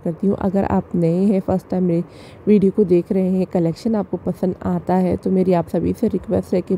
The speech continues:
please आप जो है video को end तक ज़रूर देखिए और once मेरे channel पे visit ज़रूर करिएगा। वहाँ पे भी already मैंने कई ज़्यादा collection share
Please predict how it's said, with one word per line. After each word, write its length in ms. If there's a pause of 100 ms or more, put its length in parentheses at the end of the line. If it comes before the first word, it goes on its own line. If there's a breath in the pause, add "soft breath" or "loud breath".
(100)
please 300 (580 loud breath)
आप 300
जो 80
है 140
video 220
को 80
end 180
तक 140 (140)
ज़रूर 360
देखिए 440
और 340
once 440
मेरे 140
channel 360 (120)
पे 80
visit 440
ज़रूर 280 (100)
करिएगा। 540 (2250)
वहाँ 240
पे 80
भी 140
already 500
मैंने 220
कई 300
ज़्यादा 280
collection 420
share 280